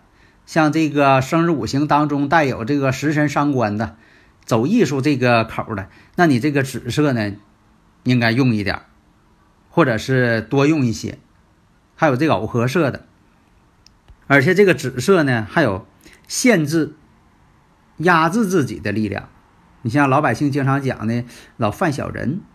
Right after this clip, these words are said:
那么这个紫色呢，就可以化解这个力量。还有这个白色，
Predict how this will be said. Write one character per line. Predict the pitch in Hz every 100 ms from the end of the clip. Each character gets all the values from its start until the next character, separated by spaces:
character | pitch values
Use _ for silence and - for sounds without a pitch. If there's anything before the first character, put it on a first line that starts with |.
| _ _ _ _ _ _ _ _ _ _
那 | 185
么 | 180
这 | 202
个 | 185
紫 | - 127
色 | 127 196 160
呢， | 123 110 - _ _
就 | - 143
可 | 107 - 123
以 | 123 110 -
化 | - 185 139
解 | 110 101
这 |
个 | 101
力 | 98 101
量。 | 101 - _ _ _ _ _ _ _ _ _ - _ - -
还 | -
有 | 165
这 | 175
个 |
白 | 139 101 127
色， | 170 202